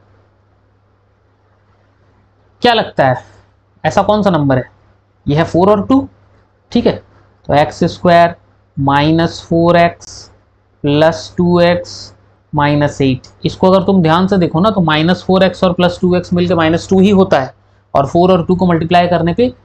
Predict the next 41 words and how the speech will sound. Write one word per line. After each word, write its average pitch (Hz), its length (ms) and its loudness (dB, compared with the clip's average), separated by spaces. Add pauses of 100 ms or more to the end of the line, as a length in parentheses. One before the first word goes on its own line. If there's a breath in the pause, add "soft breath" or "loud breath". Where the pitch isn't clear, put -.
(240)
eight 170 220 2
answer 143 300 -2
में 190 100 2
आएगा। 123 300 0
या 156 160 2
आप 190 120 0
तुम 214 140 0
कह 190 120 2
सकते 190 280 -2
हो 180 80 2
कि 180 80 -2
sir 175 180 0
minus 151 340 -2
eight 147 160 -2
दिया 147 160 2
हुआ 147 140 2
है 165 60 -2
तो 233 60 -10
minus 170 320 -6
eight 135 140 -4
answer 135 240 -4
में 214 100 0
आएगा, 123 360 -2 (480)
Correct 196 240 0
है। - 60 -10 (520 soft breath)
इसको 143 220 -2
कर 160 160 0
देते 165 240 -2
हैं 165 180 0
ज़ीरो 156 220 2
से 160 160 0
equal 180 360 0 (880)
और 135 160 0
ये 143 160 2
हो 156 220 2
गया 156 280 2 (200)
x - 320 -8 (120)
common, 165 580 0 (520)
x 147 400 -4
minus 156 580 0
four 185 380 2